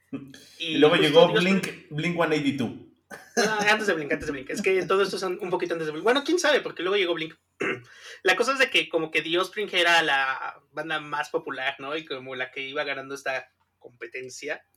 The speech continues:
Speaker 2: o que estaba más en la percepción del mainstream, hasta que justo salió el, el American Idiot, ¿no? Que me lanzó a Green Day al super mega estrellato. O sea, ya eran algo populares, ya eran algo conocidos, pero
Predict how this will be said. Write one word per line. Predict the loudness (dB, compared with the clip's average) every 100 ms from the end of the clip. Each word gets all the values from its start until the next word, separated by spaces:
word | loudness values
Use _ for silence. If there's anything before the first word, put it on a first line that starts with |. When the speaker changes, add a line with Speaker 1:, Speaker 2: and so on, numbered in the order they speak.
| _ _ _ _ -12
Speaker 2:
o | -10 -8
que | -4
estaba | -2 -2
más | -2
en | -6
la | -6
percepción | -8 -12 -12 -12
del | -10
mainstream, | -12 -10 -8 -8 _ _ _ _ _ _ _ _ _ 0
hasta | 0 0 0 0 0
que | 0 2 0 -2
justo | -2 -2
salió | 0 0 0 2 2
el, | 2 2 -2 -4 -6 -10 -14 -18 _ _ _ _ _ _ _ _ _ -6
el | -2
American | 0 0 -2
Idiot, | -6 -12 -16 _ _ _ _ _ _ _
¿no? | -4 -4
Que | -4 -6 -4
me | -2
lanzó | -4 -4 -4 -2
a | -2
Green | -6 -6
Day | -4 -4
al | -6
super | -10 -12
mega | -10 -10
estrellato. | -10 -6 -6 -4 -6
O |
sea, | -8
ya | -6 -4
eran | -4 -4
algo | -8 -8
populares, | -14 -8 -6 -4
ya | -4
eran | -4 -6
algo | -8
conocidos, | -12 -14 -8 -8 -6
pero | -8 -10